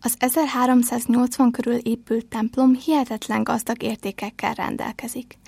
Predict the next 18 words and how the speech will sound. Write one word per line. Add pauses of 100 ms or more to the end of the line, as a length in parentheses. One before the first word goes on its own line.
(120)
Számos
eredeti
korabeli
freskóval
büszkélkedhet, (320)
amiből
vélhetőleg
több
is
volt, (100)
de
a
tizenhatodik
századi
reformáció
idején
eltüntették
azokat.